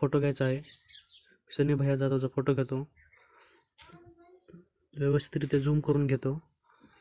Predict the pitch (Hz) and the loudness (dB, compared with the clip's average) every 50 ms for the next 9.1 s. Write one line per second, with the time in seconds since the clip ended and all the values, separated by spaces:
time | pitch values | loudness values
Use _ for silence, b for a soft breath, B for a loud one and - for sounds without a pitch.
0 | b b b b b - - - - 131 131 147 151 - 143 147 143 143 - - | b b b b b -12 -8 -4 -2 0 0 0 0 0 0 2 2 2 0 -4
1 | _ _ - - 156 - - 143 139 - 147 143 - - - - 156 156 - - | _ _ -8 -6 -6 -4 -4 -4 -4 -2 -4 -4 -4 -6 -4 -4 -4 -4 -4 -4
2 | 151 143 143 143 143 139 - 131 - 139 139 156 - - - 120 - _ B B | -4 -2 -2 -2 -2 -2 -4 -4 -4 -4 -6 -4 -4 -6 -6 -6 -8 _ B B
3 | B B B B B B B _ - - - - - - - - - - - 160 | B B B B B B B _ -14 -12 -12 -12 -14 -16 -12 -12 -8 -2 0 0
4 | 151 - 156 147 143 135 - - - 165 170 180 - 160 147 135 143 139 - 139 | 0 0 0 -2 -2 -2 -4 -2 2 4 4 4 6 4 4 6 4 4 2 2
5 | 123 135 131 151 165 - _ _ _ _ _ _ _ _ _ - - - _ - | 2 2 0 0 0 -8 _ _ _ _ _ _ _ _ _ -18 -18 -18 _ -12
6 | - - 139 139 143 135 135 135 131 _ _ _ _ _ - - 139 139 131 151 | -8 -4 -2 0 0 0 -2 -2 -6 _ _ _ _ _ -4 0 0 2 4 6
7 | 151 151 143 139 139 131 143 135 - - - 139 - 139 135 - - 139 131 135 | 6 6 4 2 0 -2 -2 -2 -2 -4 -4 0 0 0 -2 0 0 0 0 0
8 | 147 170 - _ _ b b b b b b b b b - - - - 151 147 | -2 -6 -10 _ _ b b b b b b b b b -20 -20 -10 -2 0 0
9 | 143 | 0